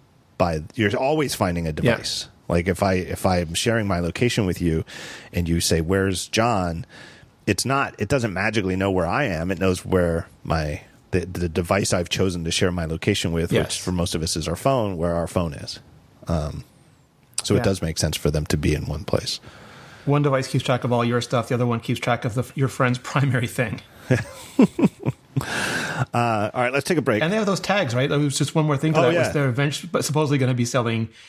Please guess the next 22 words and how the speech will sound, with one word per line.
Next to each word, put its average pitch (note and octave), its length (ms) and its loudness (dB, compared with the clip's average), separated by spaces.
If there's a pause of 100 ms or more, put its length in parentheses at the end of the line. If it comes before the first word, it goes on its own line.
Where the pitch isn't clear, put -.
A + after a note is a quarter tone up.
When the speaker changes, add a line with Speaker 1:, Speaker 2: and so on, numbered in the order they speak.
(200)
Speaker 2:
tile-like C#3 680 2
tags, A#2 560 0
Speaker 1:
Yeah. G2 100 4
Speaker 2:
uh, G#2+ 200 2
probably C#3 420 0
in A#2 80 0
September, A#2+ 560 0
that F#2 160 2
you G#2+ 80 0
can G#2+ 120 -4
put - 160 -4
on, A#2 240 -2
on A2 180 0
random A2+ 380 0
other F#2+ 220 0
objects G2 520 -2
and, F2 160 -2
Speaker 1:
Yeah. G#2 140 2
Speaker 2:
and C#2 440 -6 (240)
loop - 200 2
them - 140 0
in. C2 200 0